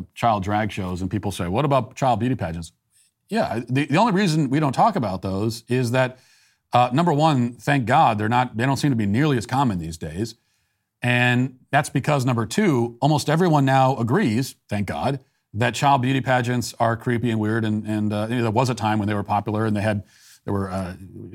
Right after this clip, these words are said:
reality shows about them, but those days are over now. And, like, everyone agrees, right and left. Y-, y-, it's, it's, it's be very hard to find a defender of child beauty pageants.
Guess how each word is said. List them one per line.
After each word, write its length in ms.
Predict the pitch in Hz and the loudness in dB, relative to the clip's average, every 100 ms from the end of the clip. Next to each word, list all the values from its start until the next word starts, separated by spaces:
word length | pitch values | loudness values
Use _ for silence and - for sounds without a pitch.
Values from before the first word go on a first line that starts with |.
| 117 | -12
reality 540 | 120 110 117 123 127 | -4 0 2 2 2
shows 280 | 113 120 107 | 0 -2 -2
about 300 | 107 104 107 | 0 0 0
them, 200 | 127 127 | -2 0
but 140 | 110 | -2
those 220 | 127 196 170 | -2 -2 0
days 260 | 156 135 | 0 -2
are 100 | 90 | -2
over 240 | 120 139 78 | -2 -2 -4
now. 220 | 73 95 | -8 -4
And, 100 | 104 | -4
like, 140 | 104 - | -4 -2
everyone 400 | 131 151 123 110 | 0 2 2 0
agrees, 600 | 98 127 95 - - - _ _ _ _ _ _ _ | 0 -2 -2 -8 -18 -20 _ _ _ _ _ _ _
right 220 | 107 135 | 2 2
and 120 | 139 147 | 2 0
left. 420 | 151 - - - _ _ _ 127 | 0 -2 -18 -20 _ _ _ -4
Y-, 100 | 135 | -2
y-, 100 | 147 | -2
it's, 120 | 131 | -2
it's, 220 | 147 131 - | -2 -4 -6
it's 240 | 131 120 | -6 -6
be 180 | 131 123 | -2 0
very 200 | 147 202 | 2 2
hard 180 | 151 151 | 2 2
to 40 | |
find 280 | 117 139 127 | 2 0 0
a 60 | 107 | -2
defender 500 | 104 - 139 131 120 | -2 -2 0 0 0
of 80 | - | 0
child 240 | 120 101 | -2 0
beauty 160 | 101 90 | -4 -6
pageants. 260 | 80 - | -10 -8